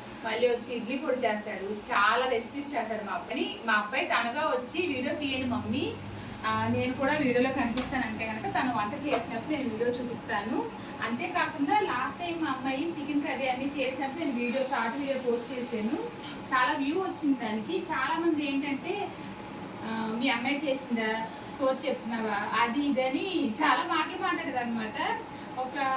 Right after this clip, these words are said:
మూడు వందల కామెంట్లు వచ్చేదానికి, మూడు వందల కామెంట్లలో ఒక పది మంది అలా మాట్లాడారు. తప్పులేదు, బహుశా వాళ్ళకి డౌట్ ఉండొచ్చు. కాకపోతే మా అబ్బాయికి, మా అబ్బాయికి ఇద్దరికి వంట వచ్చు, మా ఆయనకైతే రాదనమాట. మా ఆయన వచ్చి దోశలు, కేసరి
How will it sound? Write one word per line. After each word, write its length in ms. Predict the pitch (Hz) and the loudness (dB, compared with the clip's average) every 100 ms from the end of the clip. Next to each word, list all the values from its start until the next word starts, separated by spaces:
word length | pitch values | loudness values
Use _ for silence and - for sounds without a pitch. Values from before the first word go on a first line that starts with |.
| 269 269 285 - - - - - - - - 262 | 2 0 -6 -10 -10 -10 -10 -10 -10 -10 -2 2
మూడు 140 | 302 | 4
వందల 460 | 311 277 277 277 277 | 4 4 4 2 2
కామెంట్లు 360 | 285 285 339 359 | 2 2 0 -2
వచ్చేదానికి, 840 | - 302 247 220 214 - 311 440 480 285 | -2 0 0 2 0 0 0 0 0 0
మూడు 160 | 285 | 2
వందల 220 | 247 285 | 4 2
కామెంట్లలో 720 | 294 269 277 294 294 302 320 415 302 | 2 2 4 4 4 4 4 4 2
ఒక 380 | 320 311 285 - 330 | 2 2 2 0 0
పది 160 | 302 | 2
మంది 280 | 302 294 294 | 2 4 4
అలా 120 | 311 | 2
మాట్లాడారు. 680 | 262 233 240 254 240 220 202 196 - | 2 0 -2 -2 -2 -2 -2 0 0
తప్పులేదు, 420 | - 330 370 226 | 2 2 2 4
బహుశా 340 | 226 226 294 | 2 2 0
వాళ్ళకి 220 | 277 269 | -2 -2
డౌట్ 180 | 226 220 | 0 0
ఉండొచ్చు. 680 | 285 240 233 - 254 359 440 - - - | -2 -2 -4 -4 -4 -2 -4 -8 -10 -2
కాకపోతే 500 | 240 240 277 240 339 | 0 0 -4 -2 0
మా 120 | 285 | 0
అబ్బాయికి, 680 | 214 208 233 233 208 294 403 277 | 0 0 0 -2 -2 -2 -2 0
మా 80 | 240 | -2
అబ్బాయికి 420 | 202 226 247 294 | 0 -2 0 0
ఇద్దరికి 360 | 302 233 - | 0 -2 -2
వంట 280 | 240 214 214 | -2 -2 -2
వచ్చు, 360 | 208 202 330 392 | -2 -2 -2 0
మా 60 | 254 | 0
ఆయనకైతే 420 | 233 240 240 226 | 0 0 -2 -2
రాదనమాట. 680 | 208 190 196 196 185 - 269 | -2 -2 -4 -4 -6 -4 -2
మా 80 | 262 | -2
ఆయన 140 | 226 247 | -2 -4
వచ్చి 220 | 247 233 | -4 0
దోశలు, 460 | 233 233 226 214 | 0 0 -2 -2
కేసరి 680 | 220 240 220 220 214 208 226 | -2 -2 -2 -2 -4 -2 -2